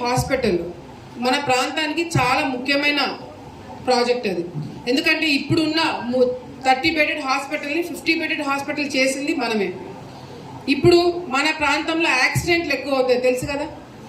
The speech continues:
మీకు ఐడియా ఉంది. మనకు హైవే ఉంది, మనం హెల్మెట్లు పెట్టుకోము,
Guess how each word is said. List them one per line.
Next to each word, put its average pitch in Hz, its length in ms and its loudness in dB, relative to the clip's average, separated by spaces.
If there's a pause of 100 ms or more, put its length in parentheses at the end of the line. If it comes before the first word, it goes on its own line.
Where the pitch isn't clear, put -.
(420)
మీకు 240 140 -2 (100)
ఐడియా 294 180 2
ఉంది. 294 160 -4
మనకు 262 220 -4
హైవే 277 280 4 (200)
ఉంది, 220 180 0 (520)
మనం 269 220 2 (100)
హెల్మెట్లు 269 440 2
పెట్టుకోము, 233 480 2